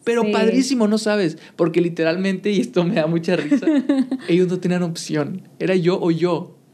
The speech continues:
Speaker 2: Sí, claro,
Speaker 1: Estaba
Speaker 2: porque es,
Speaker 1: bien.
Speaker 2: ah, un ingeniero que sabe hablar.
Speaker 1: Y, y, y es un tabú que se tiene, pero
Speaker 2: O sea,
Speaker 1: es
Speaker 2: no en mal plan,
Speaker 1: Sí.
Speaker 2: pero no es lo mismo, o sea, no es lo
Speaker 1: Exacto.
Speaker 2: mismo hablarlo como tú y yo a-,
Speaker 1: Sí.
Speaker 2: ahorita a, eh, pararte enfrente de gente, de
Speaker 1: Exactamente.
Speaker 2: público,
Speaker 1: Sí.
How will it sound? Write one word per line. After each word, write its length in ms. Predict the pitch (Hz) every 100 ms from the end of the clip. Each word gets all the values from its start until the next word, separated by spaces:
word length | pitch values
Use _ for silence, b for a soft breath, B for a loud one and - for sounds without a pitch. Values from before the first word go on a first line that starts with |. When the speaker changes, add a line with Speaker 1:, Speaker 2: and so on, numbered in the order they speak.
| -
Speaker 2:
Sí, 100 | 226
claro, 600 | 220 311 311 302 294 294
Speaker 1:
Estaba 280 | 220 320 302
Speaker 2:
porque 60 | 302
es, 40 | 294
Speaker 1:
bien. 120 | 226
Speaker 2:
ah, 200 | 269 277 285
un 120 | 320
ingeniero 360 | 370 339 311 330
que 80 | 330
sabe 200 | 262 302
hablar. 540 | 226 196 233 - - _ _ _ _ _ _
Speaker 1:
Y, 100 | 240
y, 300 | 240 247 240 226
y 60 | 247
es 140 | 226
un 160 | 320 320
tabú 260 | 285 226
que 80 | 233
se 140 | 226 185
tiene, 320 | 185 196 220
pero 180 | 165 -
Speaker 2:
O 20 |
sea, 120 | 277
Speaker 1:
es 40 |
Speaker 2:
no 80 | 269 277
en 80 |
mal 160 | 285 269
plan, 260 | 277 254 208
Speaker 1:
Sí. 160 | - 185
Speaker 2:
pero 220 | 254 254
no 100 | 262
es 140 | 254 285
lo 80 |
mismo, 400 | 294 302 330 277
o 40 | 240
sea, 200 | 240 226
no 60 |
es 20 | 247
lo 60 |
Speaker 1:
Exacto. 240 | 262 285 294
Speaker 2:
mismo 240 | 294 302
hablarlo 500 | 285 269 262 262 254
como 340 | 233 226 214 214
tú 300 | 247 247 254
y 120 | 254
yo 160 | 226 240
a-, 120 | 233
Speaker 1:
Sí. 80 | 226
Speaker 2:
ahorita 400 | 226 247 254 349 B B B
a, 300 | 208 220 220 214 -
eh, 340 | 214 214 208 202
pararte 320 | 226 226 233
enfrente 360 | 240 240 214
de 40 | 208
gente, 360 | 226 226 220
de 60 | 214
Speaker 1:
Exactamente. 400 | 214 - 147 151
Speaker 2:
público, 720 | 220 247 247 240 220 220 220
Speaker 1:
Sí. 60 | 220